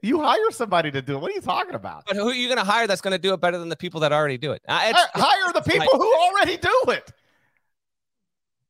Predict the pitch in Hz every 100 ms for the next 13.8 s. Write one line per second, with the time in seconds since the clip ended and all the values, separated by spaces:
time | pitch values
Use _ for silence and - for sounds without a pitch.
0 | _ _ _ _ _ 165 160 _ _ _
1 | _ _ _ _ _ _ 151 240 440 403
2 | 269 170 220 320 302 226 247 320 - 196
3 | 302 294 240 269 277 294 381 440 339 220
4 | 190 156 131 98 - 185 - 143 156 -
5 | - 127 135 123 113 _ _ _ - 170
6 | _ 156 _ 139 _ 135 - _ _ _
7 | _ _ _ _ _ 131 120 117 110 107
8 | 104 104 98 104 98 101 98 98 98 101
9 | 98 _ - 160 208 226 185 170 151 139
10 | 127 110 - - _ _ _ _ _ -
11 | 247 233 294 285 226 233 190 247 202 135
12 | - 269 294 240 247 247 202 226 - -
13 | 254 262 233 - 196 185 233